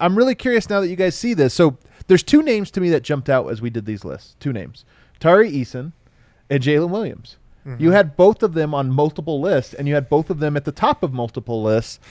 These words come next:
Speaker 1: Um,
Speaker 2: They're also one and two on my board.
Speaker 1: they're also one and two on your own. So you get Jalen Williams as number one shooter and number one ready now.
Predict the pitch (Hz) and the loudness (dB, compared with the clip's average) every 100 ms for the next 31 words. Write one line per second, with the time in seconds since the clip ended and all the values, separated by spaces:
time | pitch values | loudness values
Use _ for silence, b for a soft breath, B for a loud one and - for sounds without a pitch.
0 | b b 131 135 131 131 135 143 160 190 | b b 6 8 8 6 6 4 4 2
1 | 156 135 143 151 135 - 165 135 127 123 | 2 2 2 2 -2 0 0 0 -2 -4
2 | 127 139 175 190 226 196 208 202 202 190 | -2 4 6 8 6 6 4 4 6 6
3 | 190 196 - B B 190 175 165 - 175 | 8 6 4 B B 4 4 2 -6 2
4 | 208 156 208 226 208 208 208 180 156 156 | 2 4 2 2 0 -2 0 -2 -2 -2
5 | 156 139 170 180 160 156 143 - 185 220 | 0 0 0 0 0 -2 -4 -4 -4 -2
6 | 226 - 151 143 139 151 170 165 160 151 | -4 -2 -2 -2 0 0 2 0 0 0
7 | 143 147 135 139 135 113 139 | 2 2 0 0 0 -2 -4